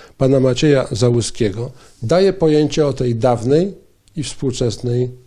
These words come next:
Polsce. Czym była i czym jest tradycja. Jak to się stało, że dla tych ludzi było miejsce w Polsce, a później kolejne roczniki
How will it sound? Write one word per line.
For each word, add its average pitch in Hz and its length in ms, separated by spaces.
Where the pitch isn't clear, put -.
Polsce. 113 540
Czym 185 220
była 147 440
i 147 100
czym 143 280
jest 123 440
tradycja. 160 680
Jak 185 220
to 180 120
się 156 160
stało, 131 580
że 131 140
dla 156 160
tych 151 220
ludzi 151 260
było 139 260
miejsce 143 440
w 123 40
Polsce, 127 580
a 131 120
później 185 380
kolejne 165 460
roczniki 135 680